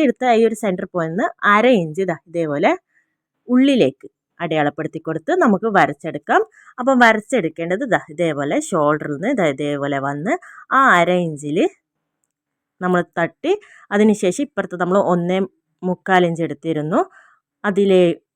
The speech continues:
അതിലോട്ട് എടുത്തിട്ട് വേണം നമ്മൾ വരച്ചെടുക്കുക. അപ്പോൾ വരച്ചെടുക്കുമ്പോൾ ശ്രദ്ധിക്കേണ്ടത് നമ്മളിതാ ഇതേപോലെ വരച്ചതിൻ്റെ പുറത്ത് പോകാൻ പാടില്ല, ഉള്ളിൽ തന്നെ ദാ ഇതേപോലെ വരണം. ലൈൻ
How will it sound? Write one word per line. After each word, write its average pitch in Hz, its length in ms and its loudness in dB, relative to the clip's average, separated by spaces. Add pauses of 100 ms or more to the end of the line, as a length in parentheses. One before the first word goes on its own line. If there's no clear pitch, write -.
(160)
അതിലോട്ട് 180 480 2
എടുത്തിട്ട് 151 400 -8
വേണം 160 200 -4 (400)
നമ്മൾ 180 160 0 (120)
വരച്ചെടുക്കുക. 160 560 0 (280)
അപ്പോൾ 330 220 -2
വരച്ചെടുക്കുമ്പോൾ 220 640 2
ശ്രദ്ധിക്കേണ്ടത് 165 720 -2 (120)
നമ്മളിതാ 170 320 0 (160)
ഇതേപോലെ 165 460 0
വരച്ചതിൻ്റെ 151 680 -2 (560)
പുറത്ത് 269 440 0 (120)
പോകാൻ 151 340 0
പാടില്ല, 135 320 -6 (1000)
ഉള്ളിൽ 262 280 4 (100)
തന്നെ 180 220 -2 (100)
ദാ 180 60 4 (140)
ഇതേപോലെ 160 400 0
വരണം. 160 320 0
ലൈൻ 190 180 2